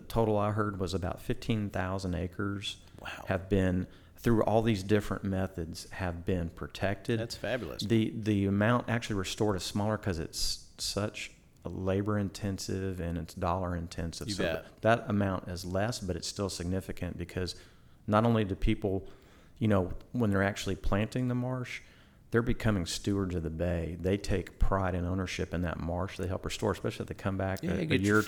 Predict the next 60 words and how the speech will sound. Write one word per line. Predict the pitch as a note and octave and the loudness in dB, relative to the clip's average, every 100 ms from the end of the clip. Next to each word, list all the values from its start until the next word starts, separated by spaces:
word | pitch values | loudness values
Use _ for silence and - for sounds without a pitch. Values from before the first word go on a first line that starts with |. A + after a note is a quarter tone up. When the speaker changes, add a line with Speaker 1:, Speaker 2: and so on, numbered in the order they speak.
| B2 | 6
Speaker 2:
feet | G2+ | 8
Speaker 1:
later. | G#2 | 8
Speaker 2:
muddy. | A#2 A#2 A#2 B2+ A#2+ - - | 8 8 6 2 0 -10 2
Speaker 1:
Oh, | G2+ D3 | 8 10
Speaker 2:
Uh, | |
Speaker 1:
it's | A2 | 10
a | |
Speaker 2:
you | G#2 | 8
got, | G#2 | 10
Speaker 1:
blast. | A2 F#2 E2 - | 10 6 0 0
Speaker 2:
yeah, | G#2+ G2 | 4 6
Speaker 1:
Yeah, | G#2 | 6
we | F2 G#2+ | 4 4
Speaker 2:
you | |
get | B2+ | 6
Speaker 1:
feed | C3 | 8
you. | |
Speaker 2:
muddy | C3 C3+ C3 C3 | 8 8 8 6
and | A2 | 4
you | G2 | 2
get, | F#2+ A2+ - | 0 -2 -2
you | G2+ | -2
get | G#2 A#2+ | 0 0
intimate | A#2 C3 C3+ C3 C3 | 0 0 2 2 4
with | A2 B2 | 2 2
the | A#2 A#2+ | 2 2
environment, | G2+ G#2 G#2 G#2 G#2 | 2 4 6 4 2
and | |
you're | G2 | 0
like, | F#2 F#2 - | 0 -2 -2
"I | - | 0
know | E3 G2+ | 2 2
what | F#2 | 0
a | F2+ | -2
marsh | F#2 G#2+ - | 0 0 2
is | G2+ G2 | -2 0
now, | F#2+ G2 G2+ | 0 2 4
and | G2 | 4
I | |
Speaker 1:
Right. | A2 | 6
Speaker 2:
know | A#2 | 4
what | A2 - | 4 0
Spartina | - F#2 G2+ F#2 E2+ F#2 | -2 0 2 0 0 -4
is | E2+ F2+ | -6 -6
now." | F2 F#2+ A#1+ G#2 | -6 -6 -6 0
Speaker 1:
Right, | A2 E3 - | 0 0 4
and | A2+ | 6
Speaker 2:
I've | G#2+ | 6
Speaker 1:
then | A2+ | 8
they | A2+ | 6
Speaker 2:
seen | G#2 | 8
Speaker 1:
come | B2 G#2+ | 8 8
Speaker 2:
it. | |
Speaker 1:
back | A#2 D3+ B2 | 4 2 0
and | G2 | -2
they | F#2+ | -2
see | - G2+ | 0 0
all | F#2+ | 0
the | E2+ | -2
birds, | E2 F2 F#2+ C3+ - | 2 4 2 -2 -8